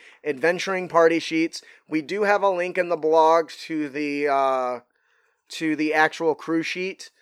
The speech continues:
um, from, uh, Blades in the Dark.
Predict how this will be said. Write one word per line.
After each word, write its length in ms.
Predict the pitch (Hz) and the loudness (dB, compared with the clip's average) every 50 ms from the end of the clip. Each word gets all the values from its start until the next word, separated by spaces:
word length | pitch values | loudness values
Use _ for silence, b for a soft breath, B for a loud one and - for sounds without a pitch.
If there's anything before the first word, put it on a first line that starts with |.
| _ _ _ _ | _ _ _ _
um, 340 | - 143 143 143 143 135 123 | -10 -6 -6 -6 -6 -8 -8
from, 500 | - - 147 147 151 156 156 156 156 - - | -6 -2 0 0 0 0 -2 -6 -12 -12 -10
uh, 200 | 147 143 139 135 | -8 -6 -6 -6
Blades 300 | 123 135 143 151 147 139 | -4 -2 -2 -2 -2 -4
in 60 | 143 | -8
the 80 | 143 131 | -8 -4
Dark. 460 | 123 139 143 147 165 170 - - _ | 0 2 2 2 2 0 -2 -8 _